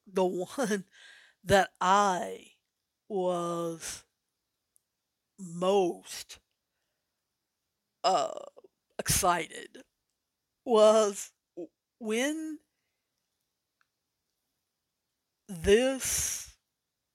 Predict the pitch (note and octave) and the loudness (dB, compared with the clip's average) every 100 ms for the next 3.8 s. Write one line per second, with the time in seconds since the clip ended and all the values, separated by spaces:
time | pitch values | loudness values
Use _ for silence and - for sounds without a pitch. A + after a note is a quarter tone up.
0 | _ _ _ - _ A3 F#3 F#3+ F#3+ F#3 | _ _ _ -20 _ -10 -2 2 4 4
1 | F3 F3 E3+ E3+ E3+ E3+ F#3 _ _ _ | 2 -2 -2 -4 -6 -6 -10 _ _ _
2 | _ _ _ _ _ _ _ _ - - | _ _ _ _ _ _ _ _ -10 -6
3 | - G#3+ G3 - G3+ F#3 F3+ | -2 2 0 4 4 6 2